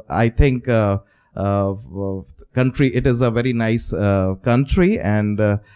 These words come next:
uh, history is very old, uh, like Babur, Timur, all are from that, that part of the world. And, uh, uh, I, I am sure that, uh, a lot of, uh,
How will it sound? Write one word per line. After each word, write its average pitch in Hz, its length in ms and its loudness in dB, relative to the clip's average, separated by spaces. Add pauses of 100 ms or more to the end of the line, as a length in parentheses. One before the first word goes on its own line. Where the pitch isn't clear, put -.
(220)
uh, 98 380 2
history 117 420 2
is 113 160 2
very 104 440 0
old, 147 520 4 (180)
uh, 95 360 0 (180)
like 87 260 -4
Babur, 107 760 0 (380)
Timur, 110 560 0 (340)
all 110 220 2
are 107 120 2
from 98 500 -4
that, 98 280 -2
that 98 280 -4
part 101 200 -2
of 98 140 -4
the 110 80 -2
world. 123 380 0 (440)
And, 95 460 0
uh, 92 460 2 (180)
uh, 92 300 -4 (200)
I, 101 320 -2
I 98 180 -2
am 101 100 0
sure 131 380 2
that, 107 340 0
uh, 90 420 0 (420)
a 90 260 -4
lot 104 300 0
of, 104 300 -4
uh, 87 360 -2